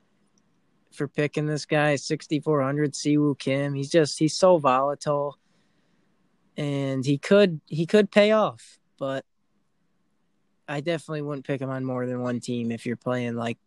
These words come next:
twenty plus. But, yeah, he's just, he has upside that a lot of these guys don't, so that's the only case for Siwoo. And then going down to a really cheap play, and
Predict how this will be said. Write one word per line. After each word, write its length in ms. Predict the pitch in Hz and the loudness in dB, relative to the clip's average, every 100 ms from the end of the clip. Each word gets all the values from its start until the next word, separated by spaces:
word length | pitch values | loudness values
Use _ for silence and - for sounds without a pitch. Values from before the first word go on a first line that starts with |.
| _ _ - | _ _ -14
twenty 380 | - 131 123 113 | -6 -4 -4 -6
plus. 580 | - 123 113 117 - - _ _ _ _ _ _ _ | -2 -2 -2 -6 -14 -18 _ _ _ _ _ _ _
But, 180 | 143 139 | 2 4
yeah, 140 | 147 | 4
he's 180 | 143 165 | 4 4
just, 320 | 180 165 - | 4 4 2
he 140 | 180 185 | 4 6
has 200 | 196 175 | 6 4
upside 540 | 160 - - 170 165 | 0 -2 -2 -2 -2
that 160 | 147 143 | -4 -4
a 80 | 143 | -4
lot 220 | 139 147 | -4 -4
of 80 | 139 | -6
these 180 | 139 | -8
guys 240 | - 135 123 | -6 -8 -8
don't, 380 | - 123 143 - | -8 -8 -10 -8
so 180 | 131 | -4
that's 240 | 127 139 - | -2 -2 -4
the 100 | 143 | -6
only 160 | 139 | -6
case 280 | 131 139 139 | -6 -4 -4
for 140 | - 123 | -6 -12
Siwoo. 580 | - 131 139 147 160 156 _ _ _ _ _ _ _ | -6 -4 0 0 0 -2 _ _ _ _ _ _ _
And 200 | 151 151 | -4 0
then 300 | 160 160 156 | 2 2 2
going 360 | 151 175 202 165 | 4 6 6 6
down 520 | 135 143 160 180 175 _ _ _ _ _ | 2 2 2 0 -2 _ _ _ _ _
to 440 | - 156 147 143 139 _ | -2 2 2 2 0 _
a 120 | 135 | -4
really 360 | 123 135 156 170 | -2 2 4 4
cheap 360 | - 190 185 - | 2 0 0 0
play, 480 | - 180 190 196 196 _ _ _ _ _ _ _ _ _ _ _ _ _ _ _ _ - _ | 4 6 6 4 -4 _ _ _ _ _ _ _ _ _ _ _ _ _ _ _ _ -20 _
and 640 | - 147 147 139 139 135 | -10 -8 -6 -6 -6 -6